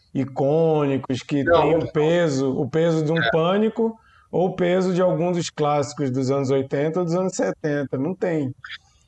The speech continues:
Speaker 1: Então
Speaker 2: Agora, você quer, você quer ver uma coisa que eu achei genial no Pânico também, além de, brincando com essa coisa da, da, da paráfrase, paródia, metonímia, essas coisas todas?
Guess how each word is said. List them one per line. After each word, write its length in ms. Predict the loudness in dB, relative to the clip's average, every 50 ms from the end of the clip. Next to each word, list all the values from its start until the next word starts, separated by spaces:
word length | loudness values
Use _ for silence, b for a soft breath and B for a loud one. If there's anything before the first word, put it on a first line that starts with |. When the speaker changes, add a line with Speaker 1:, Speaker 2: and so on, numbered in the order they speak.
| _ -8
Speaker 1:
Então 180 | 0 2 4 6
Speaker 2:
Agora, 300 | 8 8 8 8 8 6
você 80 | 4
quer, 340 | -2 -8 -12 -8 -8 -6 -6 -8
você 140 | -6 -2 2
quer 100 | 2 4
ver 80 | 4 6
uma 180 | 4 4 6
coisa 160 | 6 4 4 6
que 60 | 4
eu 60 | 4
achei 260 | 4 4 2 2 2
genial 680 | 2 2 2 2 2 2 4 4 4 4 4 4 4 2
no 100 | 0 0
Pânico 400 | 2 2 2 2 2 0 -2 -2
também, 580 | -4 -4 -2 2 4 4 4 4 2 -2 -4 -4 -2
além 340 | 0 2 4 4 2 2 0
de, 180 | -2 -4 -4 -8 -14 _ _ -12
brincando 500 | -8 -4 -2 -2 0 2 2 4 4 4
com 80 | 2
essa 160 | 0 0 -2
coisa 360 | -2 2 4 4 4 4 2 2
da, 200 | 4 4 4 4
da, 460 | 2 2 2 2 2 0 -2 -4 -8 _ _ _ _ _ _ _ _ _ _ _ _ _
da 200 | 0 0 2 2
paráfrase, 800 | 2 4 4 6 6 8 6 6 6 6 4 2 0 0 -2 0
paródia, 440 | 0 2 4 6 6 6 6 4 2
metonímia, 440 | -2 -2 -2 0 0 2 2 0 0
essas 180 | -2 -4 -4
coisas 260 | -2 0 0 0 0
todas? 240 | 0 0 0 0 0